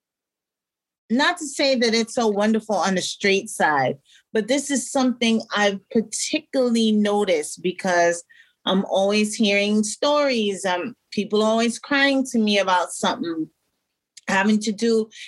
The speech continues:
especially with dating. And, um,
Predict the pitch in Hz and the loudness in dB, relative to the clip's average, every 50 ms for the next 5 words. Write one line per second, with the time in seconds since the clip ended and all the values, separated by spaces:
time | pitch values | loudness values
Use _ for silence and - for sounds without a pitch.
0 | - - 180 190 - 233 277 302 285 - - 302 254 233 240 - - - - 202 | -6 -4 -4 -2 0 2 2 2 0 0 0 0 2 2 0 -2 -4 -4 0 0
1 | 214 214 214 208 185 143 139 135 - - - - _ _ _ _ _ _ _ _ | 2 2 2 0 -2 -4 -10 -12 -12 -14 -14 -14 _ _ _ _ _ _ _ _
2 | _ _ _ _ _ _ _ _ _ _ _ _ _ _ - - 214 214 208 208 | _ _ _ _ _ _ _ _ _ _ _ _ _ _ -6 -2 0 2 2 2
3 | 208 208 202 202 202 196 196 196 190 190 190 196 196 202 214 214 208 | 2 0 0 0 0 2 2 0 0 0 0 -2 -2 -2 -4 -4 -6